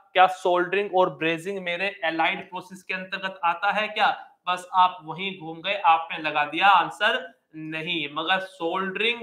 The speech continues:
ब्रेजिंग और एडहेसिव प्रोसेस मेरा किसके अंतर्गत आता है? allied process के अंतर्गत आता है। सर ये allied process क्या है? सर इनमें उन पार्टों पर weld किया जाता है जिनके design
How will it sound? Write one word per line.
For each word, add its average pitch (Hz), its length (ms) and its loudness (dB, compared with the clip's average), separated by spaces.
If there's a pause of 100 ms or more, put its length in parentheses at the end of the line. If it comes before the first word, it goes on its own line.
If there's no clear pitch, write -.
(140)
ब्रेजिंग 190 580 -2
और 185 160 -2
एडहेसिव 170 580 -6
प्रोसेस 160 440 -4
मेरा 175 140 -2
किसके 196 380 -8
अंतर्गत 165 420 -8
आता 156 260 2
है? 220 460 2 (120)
allied 156 420 4 (120)
process 156 380 -10
के - 120 -8
अंतर्गत 147 680 -10
आता 196 640 6 (120)
है। 147 80 6 (240)
सर 170 120 4
ये 185 120 4 (100)
allied 175 360 10
process 226 340 0
क्या 247 160 10
है? 262 460 4
सर 208 300 6
इनमें 214 440 -2
उन 294 240 -2
पार्टों 190 380 4
पर 180 180 4 (140)
weld 165 340 8
किया 160 180 6
जाता 143 360 2
है 202 160 2
जिनके 180 300 -4
design 196 600 -2